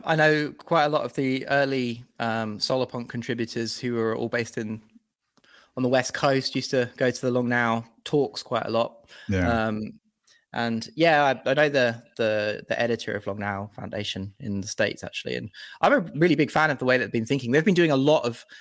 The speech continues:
Speaker 1: they've been doing a lot important work for a long time. <laughs> Basically.
Speaker 2: Yes.
Speaker 1: You know what
Speaker 2: It's
Speaker 1: I
Speaker 2: kind
Speaker 1: mean?
Speaker 2: of their thing.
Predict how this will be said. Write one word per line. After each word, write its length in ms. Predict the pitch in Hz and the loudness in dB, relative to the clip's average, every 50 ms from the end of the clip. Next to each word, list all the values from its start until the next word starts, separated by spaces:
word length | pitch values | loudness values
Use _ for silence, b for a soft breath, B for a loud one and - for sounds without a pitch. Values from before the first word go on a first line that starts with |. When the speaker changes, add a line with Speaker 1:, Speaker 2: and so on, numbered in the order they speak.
| b b b b b _ _ _ _ _ - | b b b b b _ _ _ _ _ -2
Speaker 1:
they've 60 | 131 | 0
been 100 | 151 160 156 | 2 4 4
doing 180 | 175 170 156 | 4 4 4
a 40 | 143 | 4
lot 180 | 147 151 175 - - b b b - | 2 0 -2 -4 -8 b b b -2
important 420 | 147 143 - 180 233 202 175 170 | -2 2 4 4 4 4 4 4
work 200 | 160 160 156 113 | 4 4 4 2
for 100 | - - | 0 -2
a 60 | 117 | 0
long 300 | 117 117 123 120 123 123 | 2 2 2 2 0 -2
time. 420 | 123 123 123 107 - - - 98 - - - | -2 -4 -4 -4 -4 -6 -8 -10 -10 -8 -8
<laughs> 120 | - - - | -2 0 2
Basically. 1080 | 226 - - 226 - - 196 - - - - - - 135 131 131 - 139 - 139 113 | 2 4 2 2 2 2 0 -2 0 0 -2 0 2 2 4 4 6 6 6 6 6
Speaker 2:
Yes. 480 | 110 156 160 143 127 123 - - - - | 6 6 6 6 4 4 4 4 4 4
Speaker 1:
You 120 | 127 131 135 | 4 4 4
know 60 | 139 | 6
what 60 | 131 | 6
Speaker 2:
It's 120 | 131 135 | 6 6
Speaker 1:
I 40 | 131 | 4
Speaker 2:
kind 200 | - 269 285 311 | 4 4 6 6
Speaker 1:
mean? 40 | 311 | 6
Speaker 2:
of 80 | 254 190 | 6 6
their 120 | 220 175 | 6 4
thing. 460 | 165 - - 247 226 151 113 101 95 | 4 4 4 4 4 2 0 -2 -6